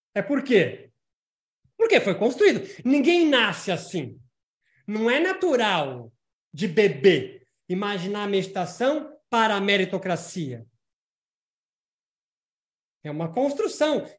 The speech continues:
Quem constrói? Você. Então você fala, "Mas quando eu cheguei já tava assim."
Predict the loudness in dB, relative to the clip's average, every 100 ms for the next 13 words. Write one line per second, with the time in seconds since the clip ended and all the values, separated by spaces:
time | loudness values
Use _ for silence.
0 | -2 0 2 0 -2 0 0 0 0 4
1 | 6 6 4 4 2 0 -10 _ _ _
2 | _ _ _ _ -4 -2 -2 -2 0 0
3 | -2 -2 0 0 0 -2 -2 0 0 0
4 | -6